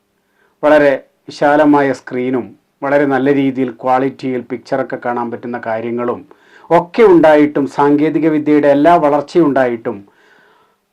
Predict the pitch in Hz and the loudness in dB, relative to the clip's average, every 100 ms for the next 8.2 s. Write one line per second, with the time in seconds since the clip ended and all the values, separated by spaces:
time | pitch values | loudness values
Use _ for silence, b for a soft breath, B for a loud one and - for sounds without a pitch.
0 | - 165 180 220 196 202 220 202 180 180 | -4 0 2 0 -4 -2 4 4 6 4
1 | 170 175 - 160 151 147 - 156 143 165 | 4 2 2 -2 0 -2 -6 -6 0 -2
2 | 165 - 156 - _ _ - 147 131 131 | -2 -2 -2 -2 _ _ -2 -2 0 2
3 | 165 165 160 143 135 127 117 107 101 - | 4 4 4 2 0 0 -4 -8 -10 -6
4 | 147 151 143 - 160 151 151 147 135 120 | -2 0 0 0 -2 0 0 -2 -8 -4
5 | 151 151 160 147 135 135 135 131 123 120 | -4 -2 -4 -2 0 0 0 -2 -2 -2
6 | 117 110 110 - - 117 123 120 117 - | -4 -6 -10 -12 -10 -8 -6 -8 -10 -10
7 | 120 117 123 - - 120 107 104 101 98 | -10 -10 -10 -10 -12 -12 -14 -12 -12 -14
8 | 85 80 | -18 -20